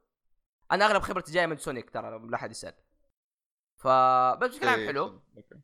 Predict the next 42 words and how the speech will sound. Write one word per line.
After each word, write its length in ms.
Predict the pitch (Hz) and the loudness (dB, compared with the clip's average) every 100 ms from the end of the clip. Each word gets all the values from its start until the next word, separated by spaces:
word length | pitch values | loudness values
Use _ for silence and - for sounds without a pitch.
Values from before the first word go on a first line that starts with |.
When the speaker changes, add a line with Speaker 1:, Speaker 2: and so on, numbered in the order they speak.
| _ - | _ -4
Speaker 1:
آه، 640 | 131 143 143 143 139 117 _ _ _ _ _ 139 | 2 4 4 4 0 -6 _ _ _ _ _ -6
ال-، 540 | 156 156 151 147 - | -6 -6 -8 -10 -4
الج-، 480 | 147 151 175 - - - | -4 -4 -10 -10 -12 0
فر-، 200 | 214 - | 0 0
في 160 | 233 | -8
فرق 200 | 226 190 | -4 -2
بين 120 | 185 | -2
الشخصيات، 640 | 165 165 - 151 151 196 - - _ _ _ _ _ _ _ _ | -4 -6 -6 0 0 0 -8 -20 _ _ _ _ _ _ _ _
مع 180 | 143 147 | 0 0
إنه 220 | 185 175 | 2 0
فعليًا 240 | 160 170 175 | 0 0 0
تقريبًا 240 | 160 170 | 0 -2
أنت 100 | 170 | 0
عندك 240 | 165 170 | -2 2
أربع 380 | 160 156 139 127 | 2 2 0 0
كلاسات 480 | 139 147 139 - 156 | 0 0 0 0 -2
أو 80 | 139 | 0
خمسة، 460 | 156 160 - 190 | -2 -2 0 2
وقاعد 200 | 165 135 | 2 -4
تتكرر 360 | 131 - 151 143 | -10 -2 0 0
مع 120 | 127 | -2
كل 120 | 151 | -6
الشخصيات. 560 | 131 - - 127 165 - _ _ _ _ _ _ _ _ _ _ _ _ _ _ _ _ | -8 -10 -8 -2 -2 -4 _ _ _ _ _ _ _ _ _ _ _ _ _ _ _ _
يعني، 240 | - 160 175 | 0 4 4
أوكي، 120 | 151 | 6
عندك 200 | 143 156 | 8 8
Speaker 2:
آه، 100 | 165 | 8
Speaker 1:
واحد 480 | 165 165 165 160 - | 6 6 2 0 -2
أعلى 280 | - 175 175 | -2 0 -2
شيء 140 | 196 | -4
عنده 140 | 175 170 | -4 -6
Speaker 2:
إيه. 60 | |
Speaker 1:
الأكسلريشن، 840 | 151 139 - 185 190 208 240 320 - _ _ | -6 -8 -4 -2 0 0 -2 -4 -12 _ _
و-، 380 | - - 135 117 | -18 -8 -6 -4
اللي 120 | 139 | -2
هي 40 | 180 | 2
كوكو 380 | 226 233 220 233 | 2 2 0 -2
مثلًا، 240 | - 151 | -4 -4
الأكسلريشن 500 | 151 - 175 196 - | -6 -4 -6 -6 -4
هي 60 | 170 | -2
أعلى 180 | 160 | -2
شيء. 420 | 151 165 262 - | 0 -2 -2 -8